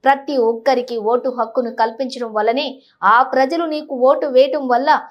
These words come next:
పార్లమెంటు మెంబర్గా గెలిచాకే హోం, కేంద్ర హోంశాఖ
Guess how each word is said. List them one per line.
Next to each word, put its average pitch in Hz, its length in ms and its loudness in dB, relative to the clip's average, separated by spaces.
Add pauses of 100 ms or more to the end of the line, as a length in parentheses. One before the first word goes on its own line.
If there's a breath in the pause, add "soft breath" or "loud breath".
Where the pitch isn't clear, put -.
(220 loud breath)
పార్లమెంటు 330 600 2
మెంబర్గా 254 560 2
గెలిచాకే 233 720 -4 (420)
హోం, 294 300 0 (360)
కేంద్ర 330 320 4 (180)
హోంశాఖ 302 500 0